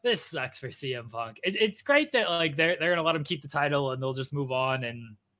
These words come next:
uh, they'll do a big unification match down the line. But it's very unfortunate that, um, that, that John Mo-, or that C M Punk is injured and now can't go on this,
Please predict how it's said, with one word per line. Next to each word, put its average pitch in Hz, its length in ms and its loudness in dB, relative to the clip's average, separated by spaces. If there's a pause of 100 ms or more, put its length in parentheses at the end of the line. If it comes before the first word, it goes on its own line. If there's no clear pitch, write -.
(540)
uh, 123 200 0
they'll 131 180 2
do 139 140 2
a 127 40 2
big 120 240 -2
unification 127 600 -4
match 120 300 -2
down 123 200 -2
the 113 60 -6
line. 117 420 0 (320)
But 135 220 0
it's 147 180 2
very 208 420 8
unfortunate 131 680 0 (300)
that, 123 600 2 (180)
um, 120 640 -2 (380)
that, 135 220 2
that 123 160 -4
John 143 280 4
Mo-, 127 240 2
or 139 120 6
that 131 180 4
C 165 100 2
M 139 80 2
Punk 135 240 4
is 127 120 2
injured 120 360 2
and 120 140 -2
now 123 160 4
can't 127 260 0
go 123 160 -2
on 120 200 2
this, 117 160 -4